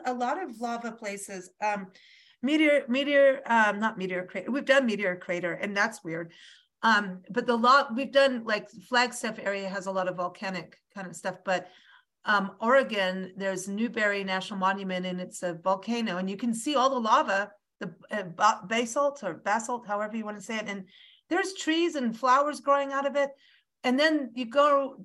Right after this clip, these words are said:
down the road, and it's part of the National Forest Service, and there's the obsidian fields. And I'm not kidding. And I climbed up to the top of this hill to look down, and there's this beautiful crystal blue lake.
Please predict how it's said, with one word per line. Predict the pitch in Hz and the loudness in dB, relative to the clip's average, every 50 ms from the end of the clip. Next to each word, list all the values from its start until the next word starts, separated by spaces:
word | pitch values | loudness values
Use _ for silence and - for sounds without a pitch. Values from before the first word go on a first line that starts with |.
| - - | -6 -2
down | 254 262 269 277 277 | 0 2 2 2 2
the | 269 247 | 2 0
road, | 214 233 262 269 277 277 262 | 0 2 4 6 6 4 4
and | 247 233 | 0 -4
it's | 226 226 | -4 -6
part | - _ - 240 240 | -8 _ -2 -2 -2
of | 240 233 | -2 -4
the | 220 | -6
National | 202 208 208 208 208 - 240 208 | -6 -6 -6 -6 -6 -6 -6 -6
Forest | 190 - 269 285 339 370 349 - | -6 -4 -4 -2 -2 -4 -4 -4
Service, | - 262 240 220 247 240 233 - _ _ _ _ _ _ _ _ _ _ _ _ - | -4 -4 -4 -4 -4 -6 -8 -10 _ _ _ _ _ _ _ _ _ _ _ _ -2
and | 294 294 294 277 | 0 0 2 2
there's | 302 302 302 294 233 - - _ _ _ - | 2 2 0 0 -4 -8 -12 _ _ _ -6
the | 277 294 | -4 -2
obsidian | 285 226 - - - 349 381 359 339 294 254 226 214 | -2 -4 -4 -4 -2 0 2 2 2 2 2 2 0
fields. | - - 240 214 196 190 185 180 - - - | -4 -6 -6 -2 -2 0 -2 -2 -6 -8 -2
And | - 302 330 | 0 2 4
I'm | 359 349 349 330 | 4 4 4 4
not | 320 339 330 330 330 | 4 2 2 2 0
kidding. | - 330 359 330 294 269 | -2 -4 -2 -2 -2 -2
And | 254 254 | -2 -4
I | 247 | -4
climbed | 233 - - 339 339 339 311 | -4 -4 -2 -2 0 0 0
up | 320 311 311 | 0 0 -2
to | - 294 | -4 -10
the | 254 247 | -10 -10
top | - - 285 277 - | -8 -6 -6 -6 -6
of | 285 247 | -6 -6
this | 240 240 - - | -6 -8 -6 -4
hill | - - 220 196 - - | -2 0 0 0 -2 -4
to | - 254 | -6 -6
look | 254 247 254 - | -6 -6 -4 -2
down, | 262 254 262 254 | -2 0 0 0
and | 247 233 220 | -2 -2 -4
there's | 208 208 196 | -6 -6 -10
this | 202 185 - - _ _ _ _ _ _ _ _ - 190 | -12 -14 -14 -16 _ _ _ _ _ _ _ _ -14 -6
beautiful | 185 269 320 359 359 349 349 - 320 302 | 0 2 4 4 2 2 0 0 -2 -2
crystal | 311 - 294 - - - 277 | -2 -4 -6 -6 -6 -8 -10
blue | 240 233 247 240 233 | -8 -6 -6 -6 -4
lake. | 208 202 190 190 196 196 | -2 -2 -2 -2 -4 -8